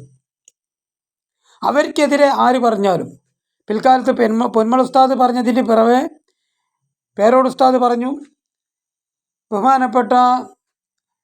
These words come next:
കുമരപുത്തൂർ അലി ഉസ്താദ് പറഞ്ഞു.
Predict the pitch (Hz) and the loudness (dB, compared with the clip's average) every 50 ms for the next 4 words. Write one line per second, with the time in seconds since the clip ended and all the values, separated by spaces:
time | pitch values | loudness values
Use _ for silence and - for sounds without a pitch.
0 | _ _ _ _ _ _ _ _ _ _ _ - 214 196 233 254 262 240 269 262 | _ _ _ _ _ _ _ _ _ _ _ -8 -6 -4 -2 -2 -2 -4 -4 -4
1 | - 269 254 254 247 240 226 233 254 - - - 269 262 262 262 254 247 240 240 | -2 0 0 0 0 0 -2 -2 -4 -6 -4 -2 0 0 0 0 -2 -2 -2 -4
2 | 226 247 | -4 -6